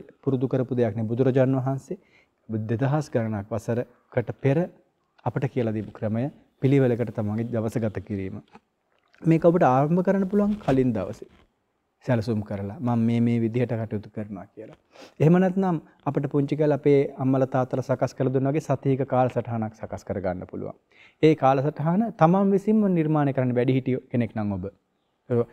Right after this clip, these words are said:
සාමාන්‍ය, සාමාන්‍ය පෙළ, උසස් පෙළ දරුවෙක් නම්, ක්‍රියා වැඩ, වැඩ කටයුතු කරන කෙනෙක් නම්, රැකියාව කරන තමන්ට මේක නිර්මාණය කරගන්න පුළුවන්. තමන්ගේ අවශ්‍යතා අනුව.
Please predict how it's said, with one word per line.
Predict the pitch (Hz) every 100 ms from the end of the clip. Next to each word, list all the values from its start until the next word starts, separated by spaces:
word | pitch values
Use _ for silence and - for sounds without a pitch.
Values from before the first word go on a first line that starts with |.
| _
සාමාන්‍ය, | _ 123 117 113 113 120
සාමාන්‍ය | 113 113 110 113 113
පෙළ, | 117 117
උසස් | - 117
පෙළ | - 120
දරුවෙක් | 117 110 107 107
නම්, | - 107 123 147 139
ක්‍රියා | _ 120 110
වැඩ, | 107 104 110
වැඩ | 120 107 110
කටයුතු | 113 117 110
කරන | - 113 117
කෙනෙක් | 127 117 110
නම්, | 117 110
රැකියාව | 104 - 117 117 120
කරන | - 135
තමන්ට | - 170 185 185
මේක | 196 180
නිර්මාණය | 175 160 156 156
කරගන්න | 147 135 135 175
පුළුවන්. | 185 123 104 98 - _ _
තමන්ගේ | 139 139 147 139
අවශ්‍යතා | 139 - 151
අනුව. | 104 92